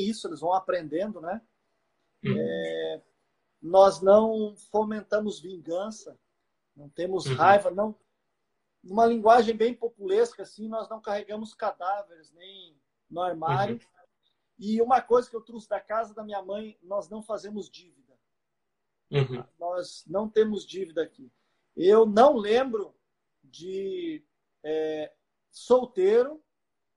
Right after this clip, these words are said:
Speaker 1: de namoro e de casado eu ter colocado a cabeça no travesseiro e perdido o sono por causa de alguma dívida.
Speaker 2: Uhum.
Speaker 1: Não lembro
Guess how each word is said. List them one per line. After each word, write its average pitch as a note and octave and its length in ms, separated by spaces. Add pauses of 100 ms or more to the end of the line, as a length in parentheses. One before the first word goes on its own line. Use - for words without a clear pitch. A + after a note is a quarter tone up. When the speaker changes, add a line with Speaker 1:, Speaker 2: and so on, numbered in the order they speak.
(240)
Speaker 1:
de F#3+ 200
namoro A3+ 500
e - 60
de - 140
casado G#3 560
eu A3 80
ter A3 160
colocado G#3+ 580
a A3+ 40
cabeça G3 360
no G#3+ 60
travesseiro G#3+ 840 (680)
e G3+ 920
perdido G#3+ 440
o - 20
sono A3 460
por A3 120
causa G#3 160
de G#3 60
alguma G#3+ 240
dívida. F3+ 440 (360)
Speaker 2:
Uhum. B2+ 280
Speaker 1:
Não B3 300
lembro C#4 460